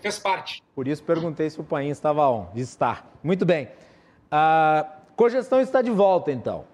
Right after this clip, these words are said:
Speaker 2: né? O... Depois nós vamos falar sobre o, o, o governador Eduardo Leite e a cogestão em si. Eu gostaria que, ah,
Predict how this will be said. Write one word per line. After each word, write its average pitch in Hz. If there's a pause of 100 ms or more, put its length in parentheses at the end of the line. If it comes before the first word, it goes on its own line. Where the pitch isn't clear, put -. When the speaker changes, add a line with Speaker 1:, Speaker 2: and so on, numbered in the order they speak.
(300)
Speaker 2:
né? 170 (340)
O... 135
Depois 175
nós 220
vamos 214
falar 180
sobre 156
o, 139
o, 120
o 110
governador 147
Eduardo 143
Leite 151
e 139
a 143
cogestão 160
em 170
si. 175 (400)
Eu 147
gostaria 165
que, 175
ah, 123